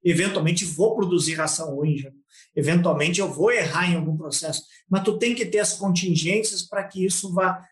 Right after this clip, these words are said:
atenuando. E aí eu consigo ir construindo um processo sustentável, lá na ponta,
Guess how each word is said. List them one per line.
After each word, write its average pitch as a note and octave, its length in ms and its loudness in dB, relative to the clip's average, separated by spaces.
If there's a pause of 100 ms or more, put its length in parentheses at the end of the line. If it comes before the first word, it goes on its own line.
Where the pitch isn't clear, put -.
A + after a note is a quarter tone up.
(140)
atenuando. F#3+ 800 4 (300)
E E3+ 120 4
aí E3 100 4
eu F3+ 140 0
consigo A#3 480 -2
ir C4 80 -4
construindo F3 640 0
um E3 80 -10
processo E3 580 0
sustentável, F#3+ 880 -2 (140)
lá E3 140 2
na D#3+ 140 2
ponta, F#3+ 460 0